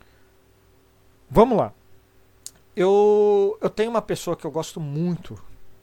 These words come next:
aqui no Twitter, que é o Júlio. O Júlio Ponce, que,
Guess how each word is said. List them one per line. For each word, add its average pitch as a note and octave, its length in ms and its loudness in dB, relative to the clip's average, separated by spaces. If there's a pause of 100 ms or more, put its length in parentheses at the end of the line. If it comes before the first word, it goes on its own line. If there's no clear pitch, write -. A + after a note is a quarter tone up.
aqui - 180 -20
no A2 120 -16
Twitter, C3+ 440 -10 (1800)
que - 80 -8
é B3+ 60 0
o D4 40 -2
Júlio. D#3+ 460 0 (1120)
O A3+ 40 -2
Júlio E4+ 280 6
Ponce, F3 500 0 (1300)
que, C3 1800 0